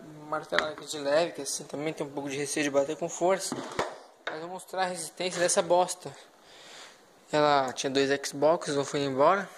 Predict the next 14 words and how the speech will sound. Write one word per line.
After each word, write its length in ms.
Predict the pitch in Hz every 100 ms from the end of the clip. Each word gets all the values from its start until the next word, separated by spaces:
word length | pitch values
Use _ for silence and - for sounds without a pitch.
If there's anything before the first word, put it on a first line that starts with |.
| - - -
e 20 |
ficou 220 | - -
fonte. 360 | 175 - 190 -
Eu 60 | 147
liguei 220 | 139 151
pra 240 | - 165
bateria 340 | 156 160 165 165
do 120 | 170
carro. 360 | - 180 156 147 - - - - - - - - - -
Não, 580 | - 139 147 151 147 139 131 - -
não 120 | 143
aguentou 320 | 151 156 165
o 20 |
tranco. 400 | - 175 165 -